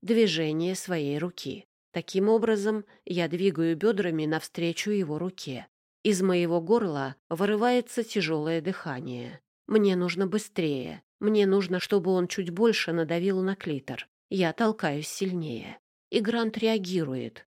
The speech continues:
Он знает мое тело. Сделав то, как мне нужно, он прибавляет к среднему пальцу указательный. Он двигает ими еще быстрее и не оставляет без внимания клитор.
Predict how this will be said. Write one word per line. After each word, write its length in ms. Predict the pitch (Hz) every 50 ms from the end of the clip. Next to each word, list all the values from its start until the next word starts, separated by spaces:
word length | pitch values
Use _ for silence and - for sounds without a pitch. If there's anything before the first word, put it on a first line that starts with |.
| _ _ -
Он 160 | 170 156 143
знает 500 | 143 - - 220 208 165 117 - - -
мое 240 | - 143 143 151 180
тело. 520 | - - - 214 170 139 123 - - - - _ _ _ _ -
Сделав 520 | 196 190 185 180 214 202 180 170 180 -
то, 160 | - - 208 202
как 240 | - 165 - -
мне 200 | 185 180 170 165
нужно, 540 | 165 202 254 277 214 170 139 123 123 131 139 - _ _
он 200 | - 214 220 202
прибавляет 720 | 202 185 196 190 180 196 190 202 202 202 180 156 156 151 - - _
к 80 | -
среднему 500 | - - 202 185 170 151 160 151 156 151
пальцу 640 | 151 - 226 233 220 220 - - - - 254 254 247 _ _ _ _ _ _
указательный. 1040 | - 233 220 - 220 220 - 180 143 127 - 151 131 135 131 127 123 110 131 - _ _ _ _ _ -
Он 200 | - 220 226 220
двигает 520 | 202 220 214 202 151 175 175 170 170 -
ими 260 | 196 196 175 165 156
еще 400 | 151 147 143 - - - 165 156
быстрее 720 | 143 147 196 190 - - - 220 220 208 202 202 202 202 - _ -
и 120 | 226 226
не 160 | 220 214 202
оставляет 760 | 180 160 - - - - 165 147 151 151 151 160 175 196 196 _ -
без 220 | - 175 165 160
внимания 600 | 160 165 160 156 151 147 143 139 139 143 147 156
клитор. 600 | - - 196 190 175 131 - - 139 - - -